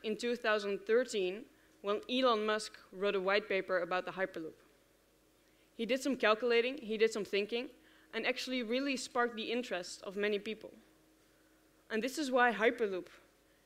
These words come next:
is eventually maybe becoming the most interesting topic of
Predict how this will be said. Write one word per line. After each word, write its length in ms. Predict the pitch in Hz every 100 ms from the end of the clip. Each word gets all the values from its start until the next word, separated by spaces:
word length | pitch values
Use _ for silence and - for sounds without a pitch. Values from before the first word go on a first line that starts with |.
| _ _ _ -
is 320 | 240 233 -
eventually 560 | 233 202 247 254 226 214
maybe 360 | 196 214 233 220
becoming 520 | 214 233 240 208 190
the 60 |
most 340 | 190 214 233 -
interesting 460 | 240 233 - 214 190
topic 440 | 202 196 180 -
of 140 | 196